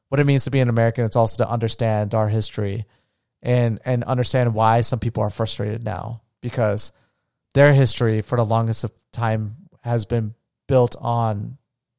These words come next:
all of this suffering, pretty much.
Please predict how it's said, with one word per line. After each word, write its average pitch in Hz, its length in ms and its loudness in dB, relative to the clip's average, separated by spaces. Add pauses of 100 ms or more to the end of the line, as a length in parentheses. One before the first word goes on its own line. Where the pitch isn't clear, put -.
all 120 240 2
of 117 120 -6
this 113 320 -4 (500)
suffering, 113 600 -2
pretty 113 180 -8
much. 110 400 -10